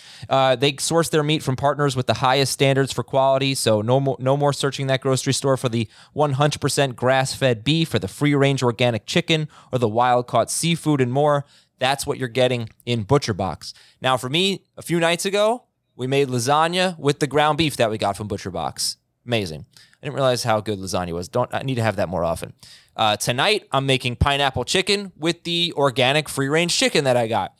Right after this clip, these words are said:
from ButcherBox. This could be the second time in three weeks. It's so damn good. And in order to make these meals as good as they need to be, you need the best quality meat.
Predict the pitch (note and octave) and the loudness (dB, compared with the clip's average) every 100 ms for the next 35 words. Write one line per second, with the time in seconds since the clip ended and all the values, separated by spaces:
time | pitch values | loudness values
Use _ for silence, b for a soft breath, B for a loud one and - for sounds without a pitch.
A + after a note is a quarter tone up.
0 | _ - C#3 B2+ B2 G#2+ F#2+ E2 - - | _ -2 0 0 -2 -4 -6 -6 -8 -8
1 | - - C#3+ C#3+ - D#3+ E3+ E3+ F3 F3+ | -8 -10 -6 -2 0 0 0 0 0 -2
2 | A3 A#3 G#3+ - C3 - - D#3 E3 E3 | -4 0 0 -2 -6 -6 0 2 2 0
3 | F#3 G#3+ C#3 B B D3 D#3 D#3 D#3 F3+ | 0 -2 -2 B B -6 -2 0 2 2
4 | F3 F#3 F3+ F#3 E3 F3+ F#3 D#3+ C#3+ E3 | 2 0 0 -2 0 2 2 0 -2 -2
5 | D#3 E3 E3+ D#3 G#3 B3 C4+ C#3 F3+ F3+ | -2 0 -2 -2 0 0 -2 -6 -4 -2
6 | G3 E3 D#3+ C3+ E3+ E3+ - F3 E3 E3 | -2 2 0 2 0 0 0 2 2 2
7 | E3+ G#3 A#3 - | 0 0 0 -2